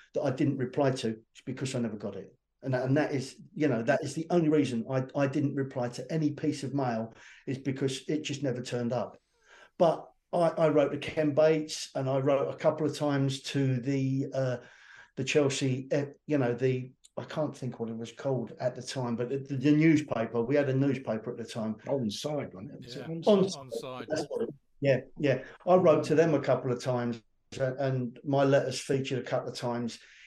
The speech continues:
Speaker 1: in, um, in, in Onside, uh, and,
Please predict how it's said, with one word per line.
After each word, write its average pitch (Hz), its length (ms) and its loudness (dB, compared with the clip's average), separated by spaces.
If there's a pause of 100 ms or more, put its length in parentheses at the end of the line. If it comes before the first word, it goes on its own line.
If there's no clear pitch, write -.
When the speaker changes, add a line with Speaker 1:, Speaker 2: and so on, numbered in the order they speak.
(120)
Speaker 1:
in, 127 300 -2
um, 120 360 0
in, 127 180 -2 (180)
in 127 240 -4
Onside, 120 840 0 (140)
uh, 131 440 0
and, 156 140 -6